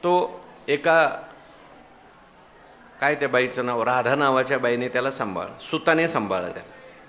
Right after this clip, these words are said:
आणि तो स्वतःला राधेय समजू लागला, सूतपुत्र समजू लागला. परंतु फार शूर होता, वीर होता, कारण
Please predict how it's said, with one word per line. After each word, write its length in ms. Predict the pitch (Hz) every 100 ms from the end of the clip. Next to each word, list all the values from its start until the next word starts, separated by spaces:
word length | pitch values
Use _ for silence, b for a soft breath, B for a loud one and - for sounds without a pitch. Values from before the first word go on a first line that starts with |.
| - - - - - - - - - - -
आणि 220 | 127 170
तो 160 | 185 190
स्वतःला 640 | - 147 165 170 196 240 - -
राधेय 580 | 123 143 143 135 151 196
समजू 380 | - 131 110 101
लागला, 560 | 92 80 - - - -
सूतपुत्र 540 | 214 214 214 160 156 180
समजू 380 | 190 135 110
लागला. 300 | 98 90 101 - - - - - - - - - - - - - - - - - - - - - - -
परंतु 340 | 185 214 220 175
फार 180 | 180 208
शूर 240 | - 214
होता, 300 | 190 156 147
वीर 260 | 139 180 190
होता, 280 | 165 147
कारण 380 | 135 - 135 165